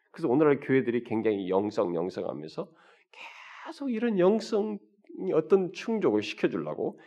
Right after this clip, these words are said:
굉장히 애를 쓰는데 그게 아주 복잡하다는 것입니다. 우리가 그걸 분별해야 되는데. 그런데 여러분들에게 제가 얘기를 하지만 이 그 토요일, 이 수요일 이런 말했던 내용들은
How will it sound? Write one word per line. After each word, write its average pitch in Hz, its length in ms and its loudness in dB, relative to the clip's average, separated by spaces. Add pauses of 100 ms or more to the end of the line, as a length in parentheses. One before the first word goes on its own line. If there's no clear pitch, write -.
(160)
굉장히 80 400 -6
애를 85 180 -4
쓰는데 - 480 -12 (220)
그게 127 240 -4
아주 190 240 -6
복잡하다는 - 640 -10
것입니다. 170 340 -20 (560)
우리가 180 240 2
그걸 165 180 0
분별해야 113 400 2
되는데. 71 260 -12 (540)
그런데 123 440 2 (280)
여러분들에게 185 360 4
제가 156 180 -2
얘기를 123 220 2
하지만 113 340 -2 (300)
이 220 360 -2
그 165 220 -12
토요일, 175 320 2
이 139 260 -10
수요일 135 440 0
이런 117 280 0
말했던 104 380 2
내용들은 101 760 -2